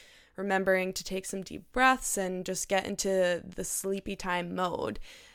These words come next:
And like I said before, it takes some time, and I used to have the worst sleep hygiene in the entire freaking world. I used to take four-hour naps in the middle of the day and wonder why I couldn't sleep through the night. So also, if you're waking up in the middle of the night,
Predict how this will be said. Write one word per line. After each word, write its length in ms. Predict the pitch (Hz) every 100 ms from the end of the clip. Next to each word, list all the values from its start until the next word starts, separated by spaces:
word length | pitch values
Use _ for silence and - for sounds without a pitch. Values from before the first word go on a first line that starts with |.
| _ -
And 360 | 202 196 190 180
like 180 | 185
I 80 | 202
said 380 | 190 202 185 180
before, 440 | 214 - 196 185
it 140 | 185 190
takes 300 | - 185 -
some 160 | 214
time, 500 | 226 208 190 190 214
and 400 | 262 214 196 190 -
I 280 | 196 185
used 280 | 190 208 -
to 80 | 220
have 360 | 202 202 202 185
the 220 | 208 226
worst 400 | 214 214 233 -
sleep 280 | 240 247 -
hygiene 640 | 202 196 196 - 220 247
in 140 | 226 208
the 200 | 202 190
entire 1000 | 226 - - - - 190 208 240 277 277
freaking 440 | - 262 302 294
world. 260 | 233 233 226
I 40 |
used 140 | 208
to 60 | -
take 240 | 233 214
four-hour 520 | - - 180 180 208 233
naps 340 | 185 185 -
in 80 | 202
the 60 | 185
middle 220 | 175 170
of 140 | 185
the 140 | 180 180
day 340 | 175 165 170 - - - -
and 120 | 208
wonder 300 | 185 185 185
why 220 | 175 175
I 60 | 175
couldn't 280 | - 196 202
sleep 240 | - -
through 200 | - 95
the 60 | -
night. 280 | - - -
So 320 | - 175 - - - - - -
also, 260 | 208 220 233
if 140 | -
you're 100 | 214
waking 340 | 208 220 220 247
up 160 | 240
in 120 | 233
the 80 | 226
middle 260 | 208 202 196
of 140 | 190
the 100 | 185
night, 480 | 185 175 180 240 269